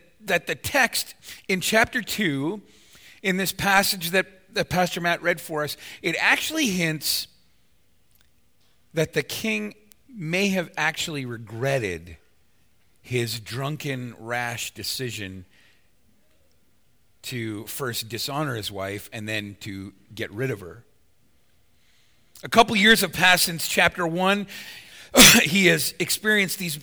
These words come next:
these defeats. The world is laughing at him. His wife is gone, and he comes back to this empty palace. He's sad, he's lonely, he's defeated.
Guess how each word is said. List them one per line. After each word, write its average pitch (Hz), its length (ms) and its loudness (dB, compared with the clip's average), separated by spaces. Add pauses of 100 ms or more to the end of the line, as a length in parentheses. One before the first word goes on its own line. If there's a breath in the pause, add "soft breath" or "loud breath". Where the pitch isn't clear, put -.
(120)
these 143 360 -6
defeats. 233 720 0 (240 loud breath)
The 151 80 0
world 190 340 6
is 170 140 2
laughing 180 480 4
at 185 60 2
him. 196 180 4
His 139 220 0
wife 175 400 4
is 170 180 2
gone, 185 580 4 (180 loud breath)
and 147 80 -8
he 147 60 2
comes 190 320 0
back 190 280 4
to 180 80 -10
this 151 260 -2
empty 185 300 0
palace. 143 640 2 (240 loud breath)
He's 135 180 -4
sad, 185 500 6
he's 127 180 -4
lonely, 185 400 0
he's 127 140 -2
defeated. 185 600 2